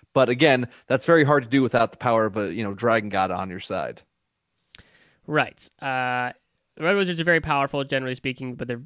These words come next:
Speaker 2: they're very visu-, visually distinct, shaved heads, tattoos, the whole thing.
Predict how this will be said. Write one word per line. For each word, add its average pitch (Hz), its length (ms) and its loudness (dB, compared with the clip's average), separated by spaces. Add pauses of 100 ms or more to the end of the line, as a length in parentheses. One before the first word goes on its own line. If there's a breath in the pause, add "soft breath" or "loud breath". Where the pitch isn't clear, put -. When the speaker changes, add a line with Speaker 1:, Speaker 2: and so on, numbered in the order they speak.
Speaker 2:
they're 123 140 -6
very 147 260 2
visu-, 147 460 0 (160)
visually 160 1080 -2
distinct, - 680 -6
shaved 139 300 -2
heads, 123 300 -2
tattoos, 120 480 -6
the 117 80 -8
whole 120 140 -6
thing. 113 200 -12